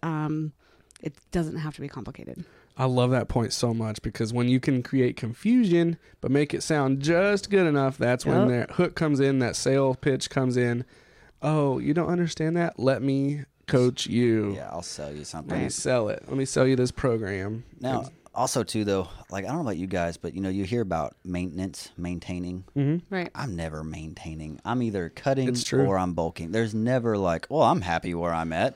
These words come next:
Speaker 3: and I'll <coughs> just continue on being
Speaker 1: Yeah.
Speaker 3: this where I'm at right now."
Speaker 1: I always see it as an experiment because I don't see it as, like, one's bad and one's good, like,
Speaker 2: Mm-mm.
Speaker 1: as far as, like,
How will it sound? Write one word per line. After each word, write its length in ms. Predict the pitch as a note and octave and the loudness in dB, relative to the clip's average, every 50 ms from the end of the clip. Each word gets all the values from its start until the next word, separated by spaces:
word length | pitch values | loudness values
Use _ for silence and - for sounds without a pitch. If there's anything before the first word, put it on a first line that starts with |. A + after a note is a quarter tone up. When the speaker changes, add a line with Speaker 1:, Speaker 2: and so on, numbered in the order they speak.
| - - | -8 -10
Speaker 3:
and 200 | F2 F2+ F2 F#2 | -8 -6 -4 -2
I'll 260 | G2+ A2+ A2 F#2 D#2+ | 0 0 2 0 0
<coughs> 360 | F2 F2 - - - - - - | 0 -4 -4 -8 -10 -10 -4 -2
just 180 | - - - | -2 -2 -2
continue 400 | - G2 F#2 - G2+ G2+ G#2 G2+ | -4 -6 -4 -2 -2 0 0 2
on 200 | G2 G2+ G2+ G2 | 2 2 2 0
being 440 | F2 F#2+ G2+ G#2+ G#2+ G2+ G2+ G2 - G2+ | 0 0 0 0 0 -2 -4 -6 -8 -10
Speaker 1:
Yeah. 300 | G2+ G2+ G2 E2 - - E2+ | -10 -10 -10 -10 -10 -10 -6
Speaker 3:
this 240 | F2 G2+ G2 - - | -4 -4 -4 -4 -6
where 100 | G2+ G2+ | -4 -2
I'm 160 | G2+ G2 G2 | -2 -2 -2
at 120 | G2+ F#2 C#2+ | -4 -4 -2
right 200 | G2 G#2 A2+ G#2+ | -2 -2 -2 -2
now." 320 | A2 A2+ G2 D#2 B1 - - _ - - - - - | -4 -6 -8 -8 -8 -12 -16 _ -20 -20 -20 -8 -2
Speaker 1:
I 60 | C#4 | 0
always 180 | D#4+ F4+ F#4 E4+ | 2 2 2 0
see 160 | - - C4 | 0 0 0
it 80 | A#3 - | 0 0
as 100 | G#3+ F#3+ | 0 0
an 60 | G3+ F#3+ | 0 -2
experiment 800 | F3+ - - - - E3 E3+ F3+ F#3 F3+ D#3+ D3+ D3 C3 - - - _ _ _ _ _ | -2 -2 -6 -6 -2 0 2 2 4 2 2 0 -2 -2 -4 -8 -14 _ _ _ _ _
because 200 | - A3+ G3+ A3 | -6 -4 -2 -2
I 60 | A3 | -2
don't 200 | A#3 G#3+ F#3 - | -2 -2 -4 -4
see 100 | - G3 | -4 -4
it 100 | F3 - | -2 -2
as, 140 | D3 E3 - | -4 -4 -4
like, 140 | E3+ D#3+ C#3+ | -4 -4 -2
one's 280 | D#3+ F3 F3 F3 D#3+ D3+ | -2 0 0 0 -2 -2
bad 320 | D3 E3 D#3+ E3 E3 D#3+ D#3+ | -4 -4 -2 -2 0 -2 -2
and 120 | D#3+ D#3+ | -2 -2
one's 240 | D#3+ D#3+ D#3+ D3+ - | -2 -2 -4 -6 -6
good, 400 | - D#3 D#3 D#3+ E3 F3+ F3 D#3+ | -6 -4 -4 -2 -2 -4 -4 -4
like, 240 | D#3+ D3+ D3+ D#3 D3 | -4 -4 -2 -2 -2
Speaker 2:
Mm-mm. 140 | C#3+ - D3+ | -2 -2 -4
Speaker 1:
as 120 | D3+ - - | -6 -6 -6
far 200 | - E3 D#3+ D#3 | -6 -4 -4 -4
as, 160 | D3+ D3 - | -6 -6 -6
like, 180 | D3+ D3+ D3 | -8 -8 -8